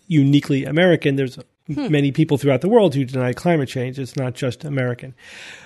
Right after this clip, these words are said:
Speaker 1: I, I defended you. Actually, I was confusing my defense with what you actually said.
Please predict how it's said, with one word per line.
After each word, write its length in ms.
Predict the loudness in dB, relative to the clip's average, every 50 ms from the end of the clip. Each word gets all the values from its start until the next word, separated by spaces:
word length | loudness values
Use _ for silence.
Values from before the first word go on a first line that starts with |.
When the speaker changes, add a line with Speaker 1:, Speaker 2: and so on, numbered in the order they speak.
| -20 _
Speaker 1:
I, 220 | 2 4 4 4 4 2
I 160 | 2 2 2
defended 720 | 4 2 -4 -4 -4 0 4 4 4 4 2 0 -2 0
you. 200 | 2 2 4 4
Actually, 260 | 4 2 2 4 4 4
I 20 |
was 60 | 4 4
confusing 580 | 0 -2 0 2 2 2 4 4 4 4 4
my 180 | 4 4 4 4
defense 560 | 4 2 -2 0 2 2 2 2 2 -2 -4
with 160 | -6 -6 -4
what 120 | -6 -8 -6
you 160 | -4 -2 -2
actually 280 | -2 -2 -4 -6 -10 -10
said. 200 | -8 -10 -12